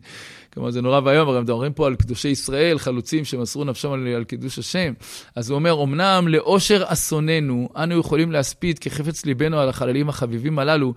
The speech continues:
מבלי להתחשב כלל עם הרוח הזר המרחף על דגל בני גילם. אלה החללים החביבים, מלבד מה שאיני יודע את פרטיותם,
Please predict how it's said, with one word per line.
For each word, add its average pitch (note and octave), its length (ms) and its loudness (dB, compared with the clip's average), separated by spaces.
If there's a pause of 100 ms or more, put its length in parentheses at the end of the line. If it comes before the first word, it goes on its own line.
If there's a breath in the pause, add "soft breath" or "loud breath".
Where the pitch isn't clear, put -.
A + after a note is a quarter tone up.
(300 loud breath)
מבלי C#3+ 360 2
להתחשב E3 480 0
כלל E3+ 240 2
עם D#3 120 2
הרוח D3 300 2
הזר D3 420 2 (280 loud breath)
המרחף D3 580 0
על C#3 100 0
דגל D3+ 360 0
בני C3 260 -4
גילם. A#2 440 -2
אלה F#3 180 2
החללים D#3 400 -2
החביבים, C3+ 560 -4
מלבד C3 240 -4
מה D#3 120 -4
שאיני C3+ 320 -2
יודע F3 200 2
את A#2 100 -4
פרטיותם, A2+ 560 -4